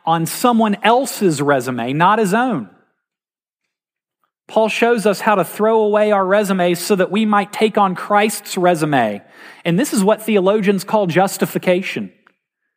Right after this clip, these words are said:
where we are declared right before God, enough before God, because Jesus took our sin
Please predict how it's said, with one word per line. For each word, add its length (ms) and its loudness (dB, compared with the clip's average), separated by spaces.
where 200 2
we 160 0
are 80 2
declared 680 2
right 480 0
before 380 -2
God, 500 2
enough 840 0
before 400 0
God, 460 2
because 320 -2
Jesus 500 0
took 340 -2
our 280 2
sin 600 -2